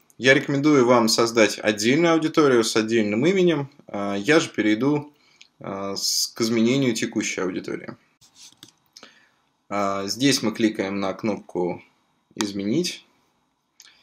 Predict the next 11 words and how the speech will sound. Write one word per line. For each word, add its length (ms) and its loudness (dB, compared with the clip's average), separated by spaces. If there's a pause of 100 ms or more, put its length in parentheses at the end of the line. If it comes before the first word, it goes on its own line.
(260)
Переходим 500 0
в 40 -2
раздел 600 2 (520)
«Поведение». 800 0 (840)
Ди-, 360 0
длительность 680 0
сеанса 320 0
на 140 -2
пользователя 840 2 (1400)
больше 680 0 (2500)
пяти. 480 -8